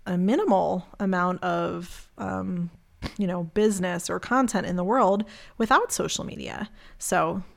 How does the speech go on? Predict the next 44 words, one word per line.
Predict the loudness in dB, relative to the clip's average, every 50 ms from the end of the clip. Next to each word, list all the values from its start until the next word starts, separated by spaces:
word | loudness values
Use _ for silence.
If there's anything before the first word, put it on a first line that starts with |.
| _ -4 -2
this | -2 0 0 -2
is | 0 2
what's | 0 0 0 -2
been | -6 -10 -4 -2 -2 0 0
going | -2 -2 -2 -4 -6
through | -6 -4 -4 -2
my | -2 -2 -2
head | -2 -2 -2 -2 -2
lately. | -2 -4 -2 -2 -2 0 0
I'm | 0 0 0 -2
so | -2 -4 -6 -6 -6 -8 -8 0 4 6 6 6 6 4
grateful | 2 0 0 0 -2 -4 -2 -2 0 0 0 -2 -4 -10 -18 -20 -20 -20 -20 -20 -20 -12 _
that | -6 -6 0 4 4 6 6 6 4 4 2 0 0
it | 0 2 4
all | 4 4 4
went | 4 2 0 2 2
down | 2 2 2 2
the | 2 0
way | 0 0 0 -2
it | -2 -2
did, | -2 0 0 2 0 0 0 -2 -4
and | -4 -2 -2 0 0 0 0 0 2 2 0 0 -2 -6 -6
we | -6 -4 -2 -2 -2 -2 0 0 0 0 0 0 0 0 -2 -2
knew | 0 2 2 4 4 4 2 0 0 0 -2 -4 -6 -8 -16 -20 -20 -20 -20 -6
that | _ -4 0 2
the | 2
right | 4 4 2 2
path | 2 2 2 2 0
for | -2 -2 0
us | 0 0 -2 -2 -4 -6
was | -4 -4 -4 -4
to | -4 -4 -2
not | -2 0 2 2 2 2
remain | 2 0 -2 -2 -2 -2
there | -2 -2 -2
any | -2 -4 -4 -2
longer, | -2 -2 -2 -2 -2 -2 -2 -2 -4 -4 -6 -10 -10 -8
um, | -6 -4 -4 -4 -4
for | -4 -2 -2 0
a |
billion | 2 4 4 4 2 0
reasons. | -2 -4 -4 -6 -6 -8 -6 -8 -8 -6
And | -4 -4 -4
so | -4 -4 -4 -2 -2 -4